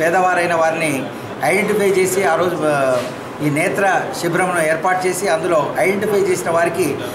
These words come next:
ఉచిత కంటి, ఏ, శస్త్రచికిత్స చేయడం జరిగింది.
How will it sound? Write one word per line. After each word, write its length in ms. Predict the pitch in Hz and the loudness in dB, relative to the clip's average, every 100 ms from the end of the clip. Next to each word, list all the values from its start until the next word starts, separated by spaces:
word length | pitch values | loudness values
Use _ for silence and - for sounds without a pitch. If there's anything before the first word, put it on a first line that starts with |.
| - - | -8 -4
ఉచిత 260 | 160 214 226 | -2 0 0
కంటి, 600 | 202 180 185 196 - 135 | 0 -2 0 0 0 -2
ఏ, 260 | 143 143 | -2 0
శస్త్రచికిత్స 800 | 135 165 190 - 190 175 185 - | 0 -2 -2 -2 -4 -4 -6 -2
చేయడం 280 | 160 156 156 | -2 -2 -2
జరిగింది. 420 | 139 147 151 180 | -2 0 0 -2